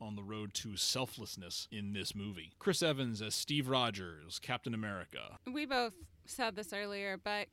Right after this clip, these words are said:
Speaker 2: Cap just isn't written well in this movie, and I would argue also in Age of Ultron. He is a stuffy, grumpy old man, and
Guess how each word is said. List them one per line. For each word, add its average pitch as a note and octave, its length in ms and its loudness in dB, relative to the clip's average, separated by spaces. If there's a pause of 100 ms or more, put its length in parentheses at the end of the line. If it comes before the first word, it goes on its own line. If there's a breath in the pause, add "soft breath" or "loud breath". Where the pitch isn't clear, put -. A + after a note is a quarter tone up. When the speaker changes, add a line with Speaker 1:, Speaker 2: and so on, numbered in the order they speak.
Speaker 2:
Cap B3+ 360 0
just - 540 -8 (100)
isn't F#3+ 440 -2 (100)
written F#3+ 320 -4
well G3+ 480 0
in G3+ 140 -2
this G#3 240 -2
movie, G#3 500 -4 (100)
and G#3+ 140 2
I G#3 100 6
would G#3 120 2
argue F#3+ 360 0
also G#3 400 2
in G3 120 2
Age B3+ 240 2
of F#3+ 100 -4
Ultron. G3+ 600 -4
He B3+ 180 0
is A#3+ 160 0
a A3 300 4 (160)
stuffy, C4+ 840 0
grumpy G#3+ 460 0
old G#3+ 180 0
man, G3 600 -6 (280)
and G#3+ 500 0